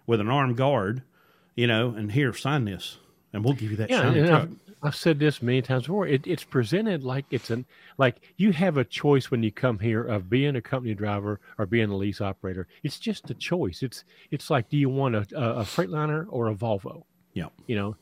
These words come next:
Speaker 2: there's no, they don't understand the difference between the,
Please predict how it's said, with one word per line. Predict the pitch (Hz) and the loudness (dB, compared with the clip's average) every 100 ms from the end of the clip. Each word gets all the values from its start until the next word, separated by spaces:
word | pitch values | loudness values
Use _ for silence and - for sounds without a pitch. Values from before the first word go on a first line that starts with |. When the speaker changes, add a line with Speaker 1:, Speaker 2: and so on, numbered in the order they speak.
| _ | _
Speaker 2:
there's | 131 113 | -2 0
no, | 147 156 175 190 190 | 0 0 2 0 -4
they | 160 165 | -2 -2
don't | 175 - - | -2 -4 -4
understand | 170 151 143 - - 151 147 117 | -4 -2 -6 -6 -2 0 0 -2
the | 107 | -4
difference | 101 147 - 113 | -2 -4 -4 -8
between | - - 131 113 | -8 -6 -4 -4
the, | 110 113 | -6 -8